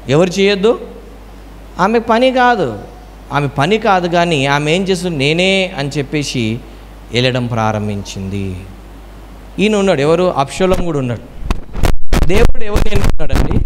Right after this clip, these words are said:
దావీదుని ఎన్నుకున్నాడు. అబ్షాలోము గురించి, అబ్షాలోము ఒక హ-, హత్య, హత్య చేసి పారిపోయి మళ్ళా దావీదు చే-, భిక్షం ఇస్తే మళ్ళా వచ్చిన వ్యక్తి కదా. వచ్చి ఇప్పుడు ఏం చేస్తున్నాడు?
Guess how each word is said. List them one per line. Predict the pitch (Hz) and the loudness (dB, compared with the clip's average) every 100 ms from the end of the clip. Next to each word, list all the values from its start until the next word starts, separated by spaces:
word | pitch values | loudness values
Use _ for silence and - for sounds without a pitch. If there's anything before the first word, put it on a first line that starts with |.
| - - - - - - _ _ _ _ - - - | 0 -4 -6 -12 -20 -20 _ _ _ _ -16 -4 0
దావీదుని | - - - - - | 4 4 4 2 0
ఎన్నుకున్నాడు. | - - - - - - - | -4 -8 0 4 6 6 6
అబ్షాలోము | - - - - | 6 4 6 6
గురించి, | - - - - | 6 4 4 6
అబ్షాలోము | - - - - - | 6 6 6 4 4
ఒక | |
హ-, | - - - - - | 2 2 4 6 6
హత్య, | - - - - | 6 6 4 6
హత్య | - - - - - - | 8 8 8 6 4 6
చేసి | - - - - - - - - | 6 6 6 6 6 6 6 6
పారిపోయి | - 202 - 185 214 320 - - - | 6 4 2 -2 -8 -10 -20 -20 -20
మళ్ళా | 143 165 214 226 | -10 -8 -4 -4
దావీదు | 175 165 190 214 196 | -2 -4 -4 -6 -10
చే-, | 180 180 | -12 -10
భిక్షం | 160 165 196 185 | -10 -8 -6 -6
ఇస్తే | 175 254 | -4 -6
మళ్ళా | 226 151 180 | -4 -4 -2
వచ్చిన | 175 156 - 151 | -2 -4 -6 -2
వ్యక్తి | 123 127 - 135 - - - - 110 | -2 -2 -2 -4 -8 -12 -12 -14 -10
కదా. | 127 180 - - - - - | -4 -4 -6 -4 -2 2 2
వచ్చి | 196 - | 4 2
ఇప్పుడు | 285 277 | 2 0
ఏం | 254 262 | 0 2
చేస్తున్నాడు? | 262 262 - 262 262 254 254 254 269 | 0 -2 -2 0 2 2 2 0 -2